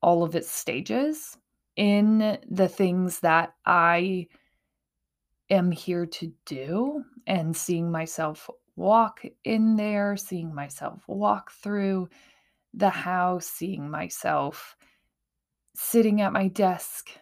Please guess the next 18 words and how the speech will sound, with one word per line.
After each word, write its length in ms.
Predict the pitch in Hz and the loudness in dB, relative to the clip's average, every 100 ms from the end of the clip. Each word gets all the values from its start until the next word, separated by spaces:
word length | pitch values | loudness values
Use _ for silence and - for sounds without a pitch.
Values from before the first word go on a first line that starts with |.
| _ _ _ | _ _ _
at, 380 | - 180 180 - - | 0 2 0 -2 0
in 320 | 202 202 196 | 6 8 10
the 140 | 196 | 8
building 560 | 160 175 185 185 185 180 | 8 6 6 6 6 6
that 140 | 170 | 4
I 180 | 180 180 - | 4 4 0
own, 340 | 165 165 185 | -2 0 0
which 180 | 160 165 | -2 -8
is 120 | 156 | -10
definitely 500 | 160 170 170 165 - | -10 -10 -10 -10 -8
on 380 | 175 170 165 165 - | -6 -4 -2 -4 -6
one 200 | 170 160 | -6 -6
of 60 | |
my 160 | 160 160 | -6 -8
lists, 500 | 160 170 170 - - - - - - | -6 -4 -4 -6 -10 -14 -20 -20 -10
um, 460 | - 156 143 143 156 - | -8 -6 -8 -12 -16 -18
seeing 460 | - - 202 185 180 | -12 -4 2 2 2
myself 720 | 170 170 - 175 170 - - | 0 -2 -4 -4 -4 -8 -18